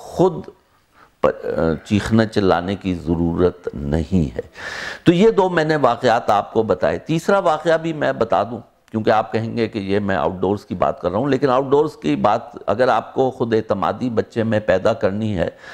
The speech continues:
तो आप इसको पहाड़ के ऊपर लेकर जाएं, वहाँ पे उसको खुद से चढ़ने दें, आप दरियाओं में लेकर जाएं, यानी कि नहर वगैरह जो है, दरिया बहुत ज़्यादा पानी वाला नहीं, जहाँ पे तो घुटनों घुटनों पानी होता है, उन,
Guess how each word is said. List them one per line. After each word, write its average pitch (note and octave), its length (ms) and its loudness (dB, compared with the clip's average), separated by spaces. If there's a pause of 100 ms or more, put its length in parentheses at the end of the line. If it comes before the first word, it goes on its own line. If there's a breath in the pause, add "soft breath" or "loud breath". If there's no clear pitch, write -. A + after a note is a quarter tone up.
(240 loud breath)
तो A2+ 60 6
आप G#2 280 2
इसको A#2 280 -2
पहाड़ F2 400 0
के A2+ 120 -4
ऊपर G#2 260 -2
लेकर F#2 340 -2
जाएं, E2 260 -6
वहाँ F2 300 -4
पे - 140 -6
उसको F#2 260 -2
खुद - 240 -4
से F2 160 -6
चढ़ने E2 420 -2
दें, F2 380 -6
आप C#2 220 -2
दरियाओं E2+ 400 0
में G#2 140 0
लेकर E2+ 340 -2
जाएं, - 600 -6
यानी D2 260 -2
कि D#2 140 -4
नहर D#2 280 -2
वगैरह D2 480 -2
जो D2 160 -8
है, - 220 -6 (100)
दरिया - 360 -2
बहुत C2+ 280 -2
ज़्यादा C#2 260 0
पानी C#2+ 340 -4
वाला C2+ 300 -2
नहीं, - 240 -8
जहाँ - 200 -2
पे - 140 -8
तो - 220 -14 (120)
घुटनों E2 300 0
घुटनों D#2+ 280 -2
पानी D2 320 -2
होता D2 280 -2
है, - 100 -6 (520 loud breath)
उन, C#3+ 340 4